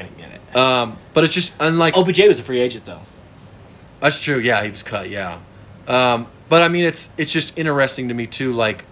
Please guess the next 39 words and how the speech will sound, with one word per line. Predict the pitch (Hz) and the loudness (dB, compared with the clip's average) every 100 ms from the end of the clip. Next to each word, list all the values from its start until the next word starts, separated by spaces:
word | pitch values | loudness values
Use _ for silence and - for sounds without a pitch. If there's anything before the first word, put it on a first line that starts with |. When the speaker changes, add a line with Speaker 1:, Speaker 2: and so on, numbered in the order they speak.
| - | -10
Speaker 2:
on | 127 | -6
the | 131 | -2
other | 131 | -2
side, | 131 123 117 | -2 0 0
then | 117 | -2
you | 117 | -4
have, | 113 98 - | -6 -8 -12
uh, | 117 | -12
the | 110 110 | -10 -8
sophomore, | - 123 117 127 107 98 101 | -2 0 -2 -4 -8 -6 -8
the | 120 | -8
hot | 98 117 | -6 -6
sophomore. | - 107 98 104 95 95 - - - - - | -6 -8 -8 -10 -12 -12 -16 -20 -20 -20 -12
Um, | 98 95 95 92 92 - | -8 -8 -10 -14 -16 -12
nothing | 123 120 | -10 -8
on | 110 | -10
his | 98 95 | -10 -12
looks | 101 - | -12 -12
or | |
anything, | 92 95 92 95 | -14 -14 -16 -16
but, | 92 90 - - - - - - - | -16 -18 -20 -20 -20 -20 -20 -18 -8
I | |
mean, | 123 | -4
maybe | 120 127 | -4 -4
on | 95 | -8
his | 90 | -12
looks. | - 113 - - - | -14 -18 -20 -20 -6
But, | - 127 120 | 0 0 0
um, | 123 113 110 104 98 - - - | 0 2 2 0 -8 -18 -14 -6
the | 120 | -2
hot | 127 120 | -2 0
sophomore | 127 107 117 110 107 104 | -2 -2 -4 -4 -4 -4
this | 113 110 | -4 -4
year, | 117 110 101 101 | -4 -4 -6 -8
uh, | 110 101 107 123 | -10 -12 -12 -2
Joe | 120 | 0
Burrow. | 113 110 104 101 107 - - - - | 2 2 0 -2 -4 -12 -20 -20 -12
And | 110 110 | -8 -4
then, | 113 107 107 | -2 -2 -6